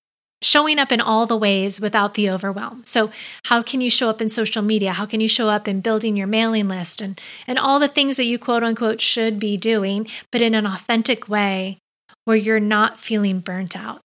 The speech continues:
You feel supported, you feel seen, you feel heard, you feel felt, right? 'Cause if you feel good, that's what you're gonna attract. You're gonna attract people who want that. They're gonna go, "Ooh, I want whatever she has or he has," right?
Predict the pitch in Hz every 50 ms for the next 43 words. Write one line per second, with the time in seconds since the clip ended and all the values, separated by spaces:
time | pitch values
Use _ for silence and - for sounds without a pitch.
0 | _ - 208 202 - - 196 185 - - 208 180 - - 220 196 196 202 208 208
1 | 190 - 208 202 190 - - 226 202 190 180 - - - 240 208 208 196 185 185
2 | 175 - 208 185 180 - - - 202 - 226 220 202 196 190 185 190 190 - -
3 | - 208 196 - - - - - - - - - - - - - _ _ _ _
4 | _ _ _ _ _ _ _ _ _ _ _ _ - 208 208 214 - 220 202 -
5 | 254 240 240 - - 262 277 311 349 370 370 - 277 269 262 240 202 208 226 208
6 | 214 247 294 339 - - - - _ - - 220 240 226 - - 262 240 233 233
7 | 226 226 214 208 202 - - - - 220 214 202 185 - - - 233 214 226 226
8 | 220 220 214 - - 214 214 214 - - 254 247 - 233 202 196 220 214 190 175
9 | 185 196 208 208 - 220 214 - 240 220 233 233 226 220 220 - - - 294 294
10 | 294 294 277 269 247 220 185 190 196 190 196 254 285 302 - 240 208 220 220 214
11 | 202 180 - - - 269 254 - - 202 202 196 190 208 226 214 - - 233 190
12 | - - 269 277 240 220 208 214 220 269 269 - - 233 233 - 277